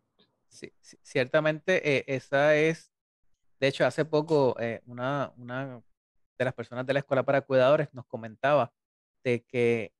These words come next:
la experiencia más difícil que vivió con uno de sus familiares más cercanos fue precisamente eso, donde salieron para la iglesia, para la misa, un día que no había misa, y estuvieron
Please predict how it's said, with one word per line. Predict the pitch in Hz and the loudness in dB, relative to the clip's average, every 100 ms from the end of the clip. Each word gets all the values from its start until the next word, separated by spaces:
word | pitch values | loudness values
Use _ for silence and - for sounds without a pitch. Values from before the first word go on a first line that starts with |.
| _ _ | _ _
la | 139 | -12
experiencia | - - 123 123 151 | -6 -2 -2 -2 -2
más | 147 147 143 | 0 0 0
difícil | 156 156 151 156 | -2 0 -2 -2
que | - | -2
vivió | 131 131 139 | 2 2 2
con | 143 | 0
uno | 135 120 | 0 -2
de | |
sus | 120 143 | -6 -6
familiares | 143 143 143 151 | -4 0 2 2
más | 147 143 | 0 -2
cercanos | 147 156 160 | -2 0 0
fue | 160 156 | 0 0
precisamente | 143 127 127 139 147 147 165 | -2 -4 -4 -2 -2 0 0
eso, | 233 - 143 | 0 -2 -10
donde | 117 123 120 120 113 _ _ _ _ _ | -6 -6 -2 -2 -4 _ _ _ _ _
salieron | 135 123 143 160 | 0 2 2 2
para | 170 170 | 4 4
la | 185 | 4
iglesia, | 190 156 - 170 _ _ _ _ _ _ - | 4 2 -2 -16 _ _ _ _ _ _ -6
para | 131 | 0
la | 156 | 0
misa, | 156 143 151 - _ _ _ _ | 0 -6 -10 -18 _ _ _ _
un | 135 135 | -12 -2
día | 147 160 - | 2 2 -2
que | 120 | -6
no | |
había | 120 160 | 0 0
misa, | 196 202 160 - _ _ _ _ _ _ | 0 -6 -10 -14 _ _ _ _ _ _
y | 143 135 110 _ _ _ _ _ _ _ | -4 -4 -4 _ _ _ _ _ _ _
estuvieron | - - 123 131 156 | -20 -6 0 2 0